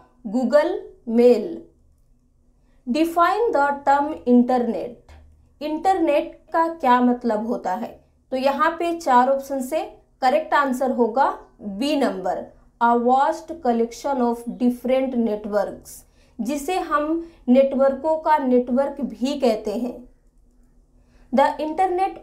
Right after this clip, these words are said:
also called, internet को हम sort में और क्या कहते हैं?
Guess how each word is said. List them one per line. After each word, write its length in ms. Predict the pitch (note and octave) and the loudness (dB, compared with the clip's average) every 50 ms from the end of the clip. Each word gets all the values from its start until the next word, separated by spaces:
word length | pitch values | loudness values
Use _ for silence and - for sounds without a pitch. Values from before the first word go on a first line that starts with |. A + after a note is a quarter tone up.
| - - | -2 2
also 480 | B3 B3+ B3+ C4+ C4 - - E4 D#4 D#4+ D#4+ - - C4 | 2 4 4 2 0 -4 -2 0 0 0 -2 -2 0 2
called, 360 | A3+ G#3 F#3+ F#3 F#3 F3+ - - - - _ _ _ - | 2 2 2 -2 -4 -6 -10 -12 -14 -18 _ _ _ -8
internet 720 | D4 D#4 D4+ - F4+ F#4 F4+ E4 C#4+ C#4 C#4+ C#4 - - | -8 -6 -2 0 0 0 0 0 0 0 -2 -4 -8 -8
को 160 | - D4+ D4 D4 | -4 -2 -2 -2
हम 420 | - - A#3 A#3 A#3+ B3 B3+ B3 - - - | -2 -2 -2 0 0 0 0 -2 -6 -6 -2
sort 360 | C#4+ A#3+ A#3+ B3+ B3 B3 C#4 | 2 4 4 4 2 0 -4
में 340 | C#4 C#4 D4 D4+ D4+ - - - | -6 -4 -4 -4 -6 -6 -2 0
और 260 | A#3 A#3+ B3+ C#4 C#4 - - | 2 2 2 2 -2 -4 -2
क्या 220 | - A#3 A#3+ C4+ D#4+ E4+ - - _ _ _ - | 0 2 2 2 0 -4 -8 -16 _ _ _ -4
कहते 340 | A#3+ A#3 A#3 A#3 A#3 C4 C4+ C4+ | -2 -2 -2 -2 0 0 0 0
हैं? 200 | C#4+ D4+ E4+ | -2 -4 -6